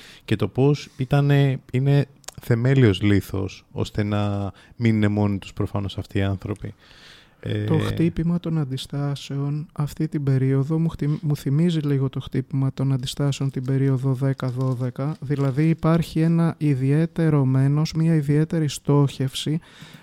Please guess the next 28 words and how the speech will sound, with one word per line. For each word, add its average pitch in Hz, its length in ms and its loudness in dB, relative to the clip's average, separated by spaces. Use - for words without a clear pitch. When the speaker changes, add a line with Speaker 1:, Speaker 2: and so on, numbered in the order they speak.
Speaker 2:
απέναντι 147 1120 2
στις - 340 -2
αντιστάσεις 147 840 0
που 156 120 -2
μπορούν 143 320 4
να 180 120 4
δημιουργήσουν 151 760 4
γεγονότα, 139 880 2
που 131 380 -2
προσπαθούν 135 720 2
να 170 140 4
χτίσουν 165 720 0
κάτι 160 360 -2
από 160 220 -4
τα 143 140 -4
κάτω, 156 560 0
που 131 160 0
μπο-, 131 160 2
επιχειρούν 143 680 4
να 170 140 6
δώσουν 175 420 2
προοπτική, 147 800 2
ε, 131 280 0
να 131 380 4
φτιάξουν 165 580 0
έναν 180 320 2
αγώνα 135 760 4
ο 156 100 2